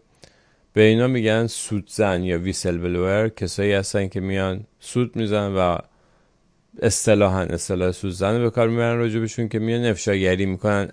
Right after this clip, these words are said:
از فساد داخل سیستم، داخل حکومت. و ایشون هم الان یه، به نوعی افشاگری کرد راجب اینکه چجوری در این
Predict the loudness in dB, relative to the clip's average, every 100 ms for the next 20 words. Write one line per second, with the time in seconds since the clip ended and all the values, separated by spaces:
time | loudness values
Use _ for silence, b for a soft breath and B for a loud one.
0 | -4 0 2 0 -4 _ -4 -2 0 -2
1 | 0 0 0 0 -2 -2 -2 -2 -8 -6
2 | -4 -4 -2 -4 -6 -4 -4 -6 -6 -2
3 | 0 -2 b b b b 0 2 0 2
4 | 4 2 2 0 0 0 -2 0 0 0
5 | -2 -2 0 0 0 0 2 2 0 -2
6 | -2 -4 -4 -4 -4 -4 -2 0 0 -2
7 | -6